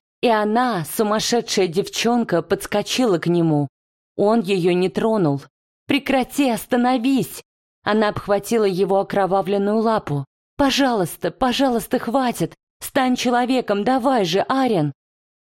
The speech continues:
Он дёрнулся и наклонился. Короткими рывками стал уменьшаться в человеческую форму.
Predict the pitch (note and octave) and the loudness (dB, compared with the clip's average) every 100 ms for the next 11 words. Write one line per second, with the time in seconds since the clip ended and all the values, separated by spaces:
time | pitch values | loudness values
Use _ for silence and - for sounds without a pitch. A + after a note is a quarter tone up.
0 | - A#3 A3 F3+ C4 A3+ G#3+ F#3 - - | -4 0 0 2 0 2 0 -2 -4 -2
1 | G#3 A3 G#3 A3+ A#3+ A#3+ D#3 - D3 C#3+ | 0 -2 0 0 2 2 0 -2 -4 -4
2 | - _ _ - A3 A#3+ A#3+ - G#3 G3 | -6 _ _ -2 2 2 -2 -2 0 0
3 | G3+ - A#3 A#3 G3+ F#3+ G3+ F#3+ F#3+ F#3+ | 0 -2 -2 0 0 0 0 0 0 0
4 | - G#3+ G#3 - F3+ - F#3+ F3+ G#3 G#3 | 0 -2 -2 -2 -2 0 0 2 0 -2
5 | - G#3 G#3+ - B3 G3+ D#3 C#3 | -4 -2 -2 0 0 2 2 0